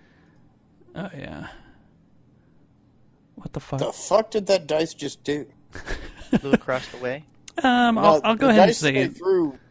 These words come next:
Speaker 1: Yeah,
Speaker 2: It was like
Speaker 1: I
Speaker 2: it had
Speaker 1: know.
Speaker 2: a top spin to it. What?
Speaker 1: Anyway. <laughs> Um,
Speaker 3: You didn't see it.
Speaker 1: let's go, I'll go ahead and say all of you guys see it.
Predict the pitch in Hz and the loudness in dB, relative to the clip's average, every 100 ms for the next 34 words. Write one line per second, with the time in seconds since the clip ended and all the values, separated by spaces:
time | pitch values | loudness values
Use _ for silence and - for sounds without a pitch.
0 | _ _ _ _ _ _ _ _ 151 139 | _ _ _ _ _ _ _ _ 0 2
1 | 107 - 185 226 208 196 160 - - - | 2 2 2 4 4 4 2 -2 0 2
2 | - - - 139 120 117 - 113 104 - | 2 -2 0 0 0 -4 -8 -8 -10 -8
3 | 156 - - _ _ _ _ - 175 123 | -6 -6 -8 _ _ _ _ -2 2 2
4 | 113 113 117 - - - - - - 208 | 2 0 -2 -6 -4 -4 -2 -2 0 -4
5 | - - - - - 151 151 - 165 156 | -4 -14 -14 -12 -2 4 6 6 2 -6
6 | 190 180 180 139 - - - - _ _ | -8 -12 -8 -8 -10 -14 -20 -20 _ _
7 | _ _ _ 208 240 - 254 226 190 185 | _ _ _ 2 2 6 4 4 4 2
8 | 185 185 151 117 - - - - - 117 | 6 4 4 2 -4 -4 -4 -4 -4 -4
9 | 120 - 127 123 | -6 -2 0 0